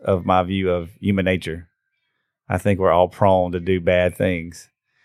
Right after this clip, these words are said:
um, to some greater or lesser extent. And so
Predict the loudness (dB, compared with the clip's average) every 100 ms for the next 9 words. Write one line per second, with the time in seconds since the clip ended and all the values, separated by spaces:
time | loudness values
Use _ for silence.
0 | _ _ -4 -2 -2 0 0 2 0 4
1 | 4 4 4 2 2 -6 -6 -2 -2 -2
2 | _ _ _ _ _ -4 0 2 4 2